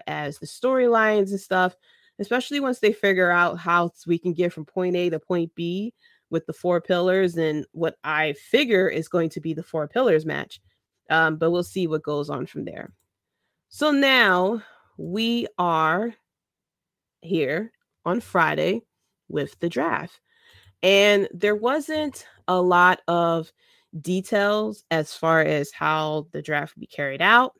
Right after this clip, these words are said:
how many rounds and stuff, um, the setup and everything. Um, so I kind of felt bad for the people in the crowd because where they w-, they were making the announcement by the entrance,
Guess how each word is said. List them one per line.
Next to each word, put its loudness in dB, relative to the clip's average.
how -2
many -6
rounds 2
and -6
stuff, 0
um, 0
the -4
setup 0
and 0
everything. 2
Um, 0
so 2
I 0
kind 2
of 2
felt -2
bad 2
for 2
the -8
people -2
in 2
the 0
crowd 2
because 0
where 4
they -2
w-, -4
they 4
were 4
making 0
the 0
announcement 0
by 2
the -2
entrance, -2